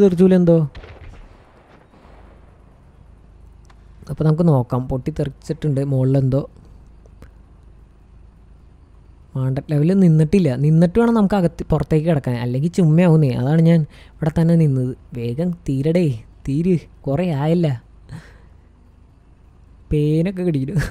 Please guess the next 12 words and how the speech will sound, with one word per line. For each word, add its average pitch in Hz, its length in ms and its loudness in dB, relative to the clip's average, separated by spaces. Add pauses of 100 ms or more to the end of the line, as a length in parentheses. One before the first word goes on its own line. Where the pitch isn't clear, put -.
(320)
മുടിയില്ലല്ലേ 226 580 4
പേൻ 196 200 4
എടുക്കാൻ. 180 240 2 (3750)
അപ്പോ 175 200 2 (300)
നമ്മുടെ 156 260 2 (680)
മിഷൻ 202 360 0 (300)
കംപ്ലീറ്റ് 160 440 -4
ചെയ്തില്ല. 160 260 -2 (180)
കംപ്ലീറ്റ് 135 400 -2
അല്ല, 214 80 -2 (840)
വാണ്ടഡ് 156 380 -2
ലെവൽ 175 160 2